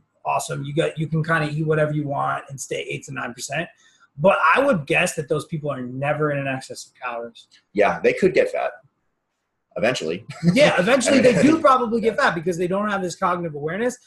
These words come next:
Speaker 1: But I also think in terms of muscle mass gain, I think that they never cap out their energy intake because,
Speaker 2: Mm.
Speaker 1: because
Speaker 2: Just for, just to be anabolic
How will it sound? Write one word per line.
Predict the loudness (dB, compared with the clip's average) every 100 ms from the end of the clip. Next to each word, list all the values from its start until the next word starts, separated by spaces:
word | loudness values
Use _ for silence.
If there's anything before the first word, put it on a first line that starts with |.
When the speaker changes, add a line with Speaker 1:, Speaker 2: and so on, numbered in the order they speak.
| _ _ -2
Speaker 1:
But | 2
I | 4
also | 4 4 2
think | 2 -2
in | -4
terms | -4 -2
of | -2
muscle | 0 -2 -2
mass | -2 -4 -6
gain, | -4 -4 -6 _ _ -4
I | -2
think | 0 -2 -2
that | -2
they | -2 -4 -6 _ _
never | -6 -2 -2 -2
cap | -4 -4 -4 -4 -6
out | -4 -4 -8 _
their | -4 -2 0 -2
energy | -4 -4 -4 -8
intake | -14 -16 -16 _ -10
because, | -6 0 0 0
Speaker 2:
Mm. | -6 -16 -20 _ -12 -6
Speaker 1:
because | -4 -2 -2
Speaker 2:
Just | -2
for, | -8 -10
just | -12
to |
be | -8 -6
anabolic | -4 -4